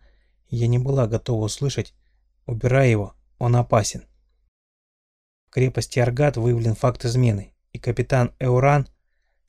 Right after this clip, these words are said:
«Катриона, подобные рабочие вопросы решаются в установленном порядке и не требуют моего королевского внимания.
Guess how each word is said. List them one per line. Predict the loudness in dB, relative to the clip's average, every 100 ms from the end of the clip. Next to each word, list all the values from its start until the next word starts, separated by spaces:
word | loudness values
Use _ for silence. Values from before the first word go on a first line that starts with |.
| -4
«Катриона, | -2 2 4 6 4 0 -6 _ -4
подобные | 0 4 4 4 4
рабочие | 2 0 0 0
вопросы | 2 0 0 -2
решаются | 0 2 2 2
в |
установленном | -2 0 0 2 2
порядке | 2 2 2 -2 -14 _ _ _ _
и | 2
не | 2
требуют | 4 4 4 4 0
моего | 0 0
королевского | 0 0 0 0 -2 0
внимания. | 2 2 0 -6